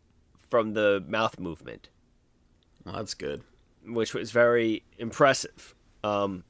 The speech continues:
Speaker 2: It's like when Power Rangers was dubbed, they had masks on, so <laughs>
Speaker 1: Yeah,
Speaker 2: it
Speaker 1: you
Speaker 2: was
Speaker 1: couldn't
Speaker 2: okay.
Speaker 1: even No, this one, it was,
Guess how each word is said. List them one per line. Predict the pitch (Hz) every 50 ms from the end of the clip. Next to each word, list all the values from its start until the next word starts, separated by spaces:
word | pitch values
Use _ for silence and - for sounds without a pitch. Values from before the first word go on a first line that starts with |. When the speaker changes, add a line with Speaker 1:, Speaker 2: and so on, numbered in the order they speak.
| _ _
Speaker 2:
It's | - -
like | 139 123
when | 143 143 113
Power | - - 120 131 156 170 165 143
Rangers | 131 123 123 117 120 117 107
was | 104 113 113 101
dubbed, | 98 110 107 98 98 98 104 107 104 - _ -
they | - 117
had | 120 127 113
masks | 110 113 117 131 139 135 - - - 101
on, | 95 85 80 82 -
so | - 113 101 98 92 - - -
<laughs> | -
Speaker 1:
Yeah, | 202 208 - 220 175 127 131 123
Speaker 2:
it | 113 - -
Speaker 1:
you | 175
Speaker 2:
was | 170 151 135
Speaker 1:
couldn't | 120 117 107 107
Speaker 2:
okay. | - - 160 160 135
Speaker 1:
even | 120 120 - - - - - - - - - - _ - -
No, | 120 180 220 214 139
this | 120 160 185 - 240
one, | 202 220 202 131 - -
it | 139 175
was, | 165 160 165 143 127 -